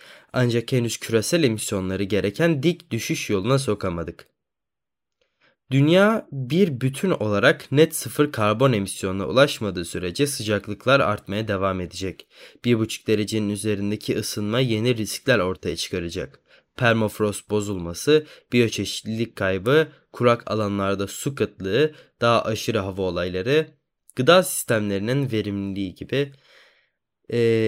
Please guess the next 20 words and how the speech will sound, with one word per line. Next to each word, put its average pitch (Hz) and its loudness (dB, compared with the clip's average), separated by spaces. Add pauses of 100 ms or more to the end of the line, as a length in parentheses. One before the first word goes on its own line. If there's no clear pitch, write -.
(160)
deniz 135 2
seviyesinin 104 -2
yükselmesi 110 -2
de 151 2
küçük - -6
adalar 123 2
ve 127 2
deniz 127 0
seviyesindeki 98 -6
kıyı 135 2
bölgeleri 95 -2
için 165 -4
varoluşsal 113 0 (300)
riskler 117 4
oluşturuyor. 87 -6 (880)
Emisyonları 170 4
azaltmak 123 2
ve 113 0
devam 117 2
eden 131 2